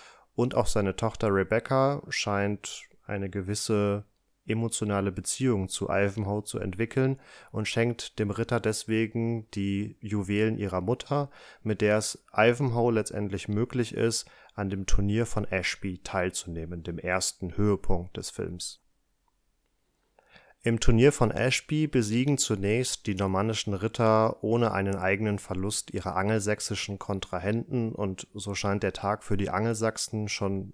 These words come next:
gelaufen zu sein. Plötzlich taucht jedoch ein schwarzer Ritter auf. Und wir wissen anhand des Titels schon, dass es sich dabei offensichtlich um Ivanhoe handeln muss.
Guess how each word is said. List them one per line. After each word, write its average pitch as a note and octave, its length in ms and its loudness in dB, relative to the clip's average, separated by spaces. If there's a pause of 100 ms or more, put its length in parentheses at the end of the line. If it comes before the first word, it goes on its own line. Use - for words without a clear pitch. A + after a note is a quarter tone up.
(100)
gelaufen F#2+ 720 -4
zu - 160 -6
sein. F2+ 380 -8 (880)
Plötzlich B2 500 0
taucht - 320 4
jedoch G2+ 260 0
ein G2 160 -4
schwarzer F#2 540 -2
Ritter F#2 240 -2
auf. - 420 -10 (220)
Und A#2+ 260 -2
wir G2+ 160 0
wissen A2+ 240 -2
anhand G2 360 -4
des F#2+ 100 -4
Titels - 380 -2
schon, G#2+ 260 0
dass G2 160 -2
es G2+ 140 -2
sich - 180 -6
dabei F#2 400 2
offensichtlich G2 720 -2
um G#2+ 160 -6
Ivanhoe F2+ 720 -2
handeln F2+ 340 -8
muss. F#2 300 -14